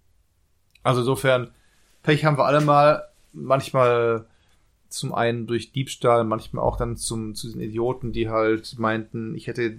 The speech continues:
sie betrogen um ihre Shakespeare-Box <laughs> und, und deswegen müssten sie mich jetzt bei der Polizei anzeigen und so weiter. Also ja, da kann ich nichts zu sagen.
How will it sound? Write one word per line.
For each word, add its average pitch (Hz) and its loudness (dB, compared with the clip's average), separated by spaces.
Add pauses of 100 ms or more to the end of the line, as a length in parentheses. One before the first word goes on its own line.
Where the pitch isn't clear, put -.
sie 110 -10
betrogen 120 2
um 120 -6
ihre 110 0
Shakespeare-Box 135 2
<laughs> - -
und, 117 -4
und 117 -6
deswegen 113 -6 (500)
müssten 120 -10
sie 123 -6
mich 117 -8
jetzt 120 -8
bei 120 -4
der 113 -4
Polizei 113 -2
anzeigen 110 -2
und 101 -4
so 101 -10
weiter. 98 -8
Also 104 -12
ja, - -16
da 107 -16
kann 104 -12
ich 101 -16
nichts 101 -20
zu 104 -16
sagen. 95 -10